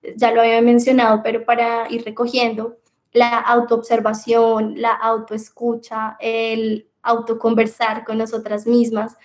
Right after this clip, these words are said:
Para eso, qué lindo, por ejemplo, que escribamos, y siento, por ejemplo, que el proceso con Surcos, eh, de sentarse a escribir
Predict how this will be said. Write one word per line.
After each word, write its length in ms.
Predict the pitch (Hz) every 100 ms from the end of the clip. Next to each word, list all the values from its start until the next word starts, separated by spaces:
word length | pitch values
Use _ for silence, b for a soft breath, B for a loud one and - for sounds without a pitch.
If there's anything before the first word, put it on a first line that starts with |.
| b b
Para 220 | - 247 247
eso, 220 | 240 220
qué 120 | 240
lindo, 360 | 233 240 240 226
por 100 | 240
ejemplo, 400 | 254 240 220 214
que 80 |
escribamos, 760 | 233 - 277 233 220 226 320 - b b b
y 140 | - 254
siento, 440 | - 247 233 226
por 120 | 240
ejemplo, 460 | 254 269 226 226 220
que 120 | 240
el 120 | 247 254
proceso 460 | 247 254 233 214
con 160 | 240 254
Surcos, 600 | 254 233 - 220 226 - _ _ _ -
eh, 520 | 247 247 240 226 214
de 600 | 214 233 233 226 220 208 208
sentarse 520 | 233 233 226 233 226
a 20 |
escribir 720 | 233 247 240 240 233 226 226